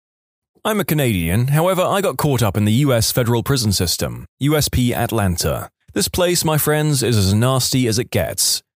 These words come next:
A new fish came in, and after doing his obligatory time in the S H U, he got moved into my unit. When he arrived, he was asked if he had any contraband with him by some of the other brothers. He made a vital mistake by telling them no, but later opening up to his cellie that he had some green herb.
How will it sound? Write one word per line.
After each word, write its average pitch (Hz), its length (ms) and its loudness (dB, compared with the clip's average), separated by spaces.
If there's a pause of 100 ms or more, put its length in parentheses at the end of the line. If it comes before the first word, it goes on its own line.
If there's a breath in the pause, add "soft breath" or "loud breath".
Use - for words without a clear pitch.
A 160 80 -2
new 208 200 2
fish 185 240 -2
came 147 260 0
in, 85 260 0
and 107 160 2
after 131 200 -2
doing 147 240 0
his 117 120 2
obligatory 131 600 0
time 92 420 0
in 101 100 0
the 101 160 0
S 113 140 0
H 110 240 -2
U, 80 320 -2 (220)
he 180 120 0
got 175 180 0
moved 120 300 2
into 101 220 0
my 92 180 2
unit. 90 600 -2 (160)
When 214 120 -2
he 208 160 2
arrived, 107 420 2
he 175 100 0
was 139 160 0
asked 123 320 0
if 104 40 -2
he 110 120 2
had 98 100 2
any 131 180 0
contraband 107 580 0
with 90 120 -2
him 90 340 -2
by 147 120 -2
some 147 240 0
of 117 100 -2
the 110 160 -2
other 95 220 0
brothers. 87 640 -2 (240)
He 196 140 -2
made 185 200 0
a 127 40 0
vital 123 360 0
mistake 107 460 0
by 120 120 -2
telling 156 320 0
them 123 200 2
no, 123 520 2
but - 140 -4
later 185 380 0
opening 135 380 0
up 98 120 -2
to 113 100 0
his 101 120 2
cellie 107 380 0
that 120 140 -4
he 160 120 2
had 123 220 2
some 107 240 0
green 95 300 0
herb. 85 480 -2